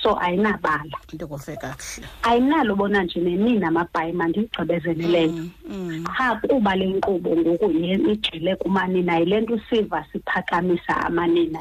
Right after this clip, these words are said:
Speaker 2: Yes.
Speaker 1: Iyenzeka nakubantu abangootata.
Speaker 2: Mm, mm,
Speaker 1: Yes.
Speaker 2: mm. Okay, qoshi lwam.
Speaker 1: Siye phaya ku-,
Speaker 2: Mister
Speaker 1: ku-,
Speaker 2: Vusani.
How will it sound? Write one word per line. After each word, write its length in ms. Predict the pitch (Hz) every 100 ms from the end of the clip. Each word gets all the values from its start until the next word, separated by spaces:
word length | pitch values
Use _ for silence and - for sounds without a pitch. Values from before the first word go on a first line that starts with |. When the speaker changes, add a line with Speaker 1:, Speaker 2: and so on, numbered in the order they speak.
| 185
Speaker 2:
Yes. 240 | 175 170
Speaker 1:
Iyenzeka 540 | 226 233 233 165 - 170
nakubantu 520 | 170 208 202 208 214
abangootata. 760 | 208 214 165 160 - 156 156
Speaker 2:
Mm, 560 | 180 170 160 156 160 180 -
mm, 260 | 165 160 175
Speaker 1:
Yes. 300 | 165 156 -
Speaker 2:
mm. 240 | 156 160 160 -
Okay, 360 | 156 - 165 143 -
qoshi 300 | 151 - 156
lwam. 180 | 165
Speaker 1:
Siye 260 | 240 233 226
phaya 400 | - 240 233 240
ku-, 520 | 220 233 226 220 220 214 - 226
Speaker 2:
Mister 320 | 208 - 208
Speaker 1:
ku-, 60 |
Speaker 2:
Vusani. 560 | 226 226 226 226 226